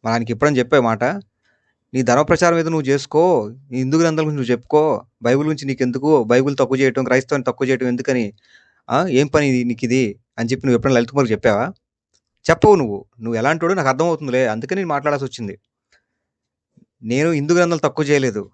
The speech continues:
హిందూ గ్రంథాలతో కూడా కొన్ని సందర్భాలు ఆన్సర్ చేస్తాను. బైబిల్ ఆన్సర్ చేస్తూ అది మీకు అర్థం కాదు కాబట్టి హిందూ గ్రంథాలతో కూడా కొన్ని సందర్భాలు ఆన్సర్ చేస్తానన్నమాట. అది మీకు నచ్చదు. మీ హిందూ గ్రంథాల జోలికి రాకూడదు కానీ బైబిల్ గురించి జవాబు చెబుతూ పోవాలి, అది మీరు కోరుకునేది కదా.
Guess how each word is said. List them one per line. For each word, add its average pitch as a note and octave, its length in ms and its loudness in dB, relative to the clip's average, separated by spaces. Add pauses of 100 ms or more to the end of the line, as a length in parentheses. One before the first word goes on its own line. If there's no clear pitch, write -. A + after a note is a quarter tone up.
(120)
హిందూ D#3 260 -2
గ్రంథాలతో D3+ 520 2
కూడా E3 120 2
కొన్ని D3 160 -4
సందర్భాలు C3 440 0
ఆన్సర్ F3 340 2
చేస్తాను. A2 400 -4 (460)
బైబిల్ C3+ 320 0
ఆన్సర్ C#3+ 280 -2 (100)
చేస్తూ A#2 340 -2
అది C#3 180 2
మీకు B2 180 -4
అర్థం A#2+ 260 0
కాదు D3 180 0
కాబట్టి A2+ 400 -4
హిందూ D3+ 260 -4
గ్రంథాలతో C#3+ 460 0
కూడా D#3+ 100 -4
కొన్ని C#3 160 -8
సందర్భాలు B2+ 360 -2
ఆన్సర్ D#3+ 280 -2 (100)
చేస్తానన్నమాట. A#2 580 0 (760)
అది F#3+ 160 2
మీకు D#3+ 580 0
నచ్చదు. D#3 380 -2 (880)
మీ C3+ 80 -4
హిందూ D3 200 -2
గ్రంథాల F3+ 240 2
జోలికి D#3 240 0
రాకూడదు C#3 400 0
కానీ F3+ 160 -2
బైబిల్ E3 340 0
గురించి E3 100 -10
జవాబు D3 180 2
చెబుతూ C#3 420 -4
పోవాలి, C#3 420 0 (100)
అది D#3 160 -2
మీరు F#3 140 -4
కోరుకునేది B2+ 460 -4 (500)
కదా. A#2+ 280 0